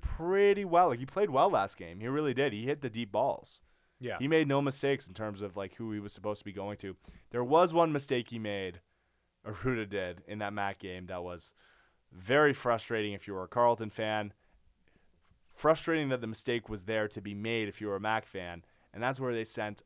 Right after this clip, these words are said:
Speaker 1: a radar blitz, which, you know, you would call a plus one. So
Speaker 2: Yeah.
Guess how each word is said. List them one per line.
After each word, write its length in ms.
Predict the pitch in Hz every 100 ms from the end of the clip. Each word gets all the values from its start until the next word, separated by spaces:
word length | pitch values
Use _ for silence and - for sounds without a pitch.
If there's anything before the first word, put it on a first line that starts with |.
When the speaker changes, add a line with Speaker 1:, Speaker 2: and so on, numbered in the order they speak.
| -
Speaker 1:
a 60 |
radar 440 | 95 110 127 120 101
blitz, 440 | 85 85 85 - -
which, 300 | 101 - - _ _ _ -
you 80 | 95
know, 120 | 85
you 160 | 90
would 80 | 90
call 200 | - 98
a 60 | 90
plus 380 | - 110 107 101
one. 260 | 92 104
So 280 | - 101 98 _ -
Speaker 2:
Yeah. 140 | 107